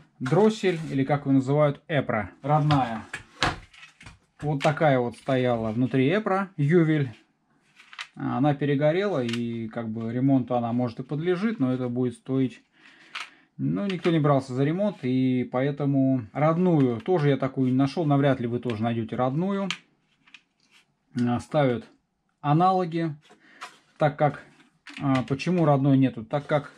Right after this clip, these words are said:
не предусмотрено здесь ничего. Это мы видим, сейчас я расскажу, это я сам вырезал все. Не предусмотрена замена, предусмотрено полностью менять светильник, который стоит,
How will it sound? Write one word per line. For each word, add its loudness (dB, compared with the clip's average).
не 0
предусмотрено 0
здесь -6
ничего. -2
Это -6
мы 6
видим, 2
сейчас -6
я 0
расскажу, 0
это -4
я 0
сам 0
вырезал 0
все. -6
Не 0
предусмотрена 0
замена, 2
предусмотрено -2
полностью 2
менять 0
светильник, 2
который 0
стоит, 0